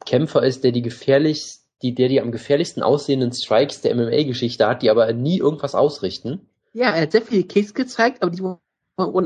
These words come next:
Speaker 2: konnten wir auch nur zeigen, weil Stevie Dollaway es immer erlaubt ist. Stevie Dollaway war immer weit weg, hat nie dis-, hat nie versucht, die Distanz zu schließen. Und immer, als Stevie Dollaway die Distanz schloss, hat er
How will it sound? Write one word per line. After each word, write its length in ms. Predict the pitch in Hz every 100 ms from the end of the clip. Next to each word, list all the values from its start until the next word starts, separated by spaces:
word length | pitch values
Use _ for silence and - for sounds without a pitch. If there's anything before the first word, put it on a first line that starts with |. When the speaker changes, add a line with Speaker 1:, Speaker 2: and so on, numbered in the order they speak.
| -
Speaker 2:
konnten 260 | - 196 196
wir 100 | 156
auch 160 | 160
nur 240 | 165 185 262
zeigen, 400 | - 160 202 180
weil 100 | 156
Stevie 320 | - 165 156
Dollaway 420 | 135 139 147 151
es 120 | 156
immer 100 | 165
erlaubt 300 | 165 196 -
ist. 80 | 147
Stevie 160 | 151 156
Dollaway 380 | 156 160 151 - - -
war 220 | 151 135
immer 280 | - 180 247 -
weit 480 | 156 143 196 185
weg, 260 | 147 214 -
hat 140 | 151
nie 120 | 165 180
dis-, 300 | 247 - -
hat 200 | 165 170
nie 260 | 170 214
versucht, 320 | 214 196 196
die 40 | 165
Distanz 360 | 165 170 220
zu 100 | 160
schließen. 360 | 143 147 156 165 - 143
Und 240 | 175 151 - _ _
immer, 340 | 214 294 359 349 -
als 260 | 220 220
Stevie 200 | - 226
Dollaway 340 | 214 208 202 175
die 120 | 160
Distanz 300 | 147 - -
schloss, 360 | - 214 - _ _ -
hat 160 | - 156
er 220 | 156